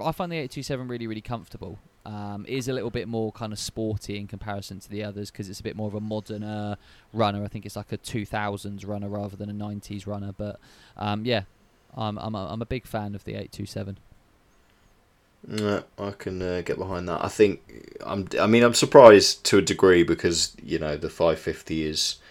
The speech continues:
Speaker 2: is so
Speaker 1: But also
Speaker 2: good. I
Speaker 1: what
Speaker 2: think
Speaker 1: pe-, yeah.
Speaker 2: majority of people will go five fifty when asked that
Speaker 1: What
Speaker 2: question.
Speaker 1: people forget as well is the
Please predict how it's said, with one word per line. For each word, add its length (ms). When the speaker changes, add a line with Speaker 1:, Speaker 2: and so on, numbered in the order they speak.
Speaker 2:
is 160
so 260
Speaker 1:
But 40
also 200
Speaker 2:
good. 60
I 60
Speaker 1:
what 60
Speaker 2:
think 140
Speaker 1:
pe-, 80
yeah. 40
Speaker 2:
majority 640
of 100
people 640
will 180
go 220
five 320
fifty 500
when 180
asked 200
that 100
Speaker 1:
What 80
Speaker 2:
question. 400
Speaker 1:
people 180
forget 320
as 140
well 200
is 120
the 120